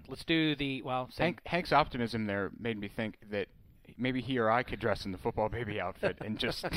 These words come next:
Speaker 1: <laughs>
Speaker 2: tip over. That would be, I think fans would like that.
Speaker 1: Oh, programming note. Football baby,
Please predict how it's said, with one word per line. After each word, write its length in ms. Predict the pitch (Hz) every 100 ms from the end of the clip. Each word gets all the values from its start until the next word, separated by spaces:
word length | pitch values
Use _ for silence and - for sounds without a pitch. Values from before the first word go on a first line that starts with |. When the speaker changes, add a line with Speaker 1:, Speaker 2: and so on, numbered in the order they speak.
| - -
Speaker 1:
<laughs> 260 | - -
Speaker 2:
tip 180 | - 120
over. 220 | 110 98
That 160 | 101 131
would 120 | 151
be, 200 | 98 87 - -
I 80 | -
think 160 | 127 143
fans 260 | 131 107 101
would 100 | 90
like 160 | 90
that. 240 | 101 113 - 180
Speaker 1:
Oh, 260 | 202 175
programming 640 | - 190 202 160 139 123 117
note. 200 | 110 107
Football 380 | - - 185 175
baby, 760 | 156 160 151 135 127 120 123